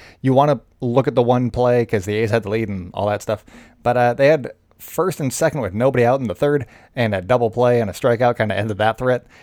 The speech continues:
And then they had second and third with nobody out in the fourth, and they went strikeout, ground out, strikeout to produce another zero runs. So to beat this Astros team, you have to do two things,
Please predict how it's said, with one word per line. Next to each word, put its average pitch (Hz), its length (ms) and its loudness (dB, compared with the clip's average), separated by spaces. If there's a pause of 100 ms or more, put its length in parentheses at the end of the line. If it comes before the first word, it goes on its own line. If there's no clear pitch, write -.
(160)
And 120 100 -2
then 117 120 0
they 120 100 2
had 117 340 0
second 147 360 -2
and 127 100 0
third 139 160 2
with 95 160 -4
nobody 123 320 2
out 123 140 2
in 110 80 -6
the 90 80 -10
fourth, 156 400 -2 (180)
and 120 100 -2
they 117 60 2
went 110 220 -2
strikeout, 135 640 0
ground 117 340 -2
out, 110 200 0
strikeout 117 500 0
to 113 80 -8
produce 110 480 -4
another 110 500 -2
zero 123 420 6
runs. 110 540 0 (300)
So 120 240 0
to 113 160 -8
beat 175 180 2
this 143 140 -4
Astros 143 400 0
team, 139 320 -4 (260)
you 131 80 0
have 123 120 2
to 127 80 -6
do 110 340 -2 (100)
two 127 180 0
things, 98 400 -4